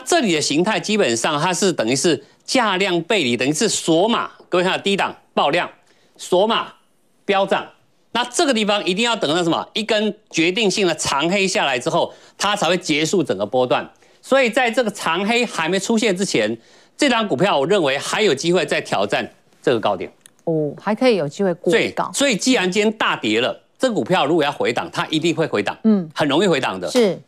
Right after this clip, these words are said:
Speaker 1: 所以，但是它没有，代表它还是高档强势啊，高档强整理。不过，我必须坦白讲，今天收盘七百八十七块钱，并没有告诉你它下个礼拜要直接攻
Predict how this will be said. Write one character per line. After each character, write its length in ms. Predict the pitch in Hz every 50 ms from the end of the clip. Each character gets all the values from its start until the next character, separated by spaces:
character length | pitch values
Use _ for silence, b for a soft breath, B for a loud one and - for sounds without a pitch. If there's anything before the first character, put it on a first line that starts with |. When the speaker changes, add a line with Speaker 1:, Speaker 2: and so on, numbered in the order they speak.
| _ -
Speaker 1:
所 180 | - - 233
以， 120 | 240 202 151
但 220 | - - 214 208
是 200 | 185 - 214 180
它 160 | 160 165 196
没 140 | 160 143 143
有， 140 | 151 123 - B B B B B
代 140 | - 277 247
表 120 | 180 160
它 80 | 190 214
还 120 | 196 185
是 80 | 175 185
高 180 | - 190 190
档 180 | 170 156 117 113
强 180 | - - 127 139
势 100 | 139 175
啊， 220 | - 135 131 120 - - -
高 180 | - 175 185 185
档 180 | 170 127 113
强 220 | - 135 127 131 123
整 100 | 127 123
理。 60 | 117
不 140 | 107 - 185
过， 280 | 208 285 247 - - B B B
我 100 | B 127
必 120 | 127 196 196
须 60 | 202
坦 140 | 202 160 113
白 120 | 117 123
讲， 180 | 120 - 110 107
今 120 | - 208 220
天 100 | 226 208
收 200 | - 214 220 202
盘 260 | 175 156 143 156 151
七 180 | - - 202
百 160 | 196 160 123 117
八 140 | 156 156
十 60 | 147 139
七 160 | - 151 151
块 160 | 170 160 135
钱， 260 | 117 120 104 104 104 b b b b b b b b b b
并 220 | - 294 254 196
没 100 | 175 170
有 200 | 185 165 123 104 - - _
告 200 | - 233 202 160
诉 140 | 151 185 170
你 140 | 131 92 -
它 220 | - 160 170 147
下 140 | 143 - 185
个 40 | 139
礼 80 | 110 101
拜 100 | 139 139
要 60 | 135
直 120 | - 117
接 140 | 101 120 120
攻 220 | - 123 117 107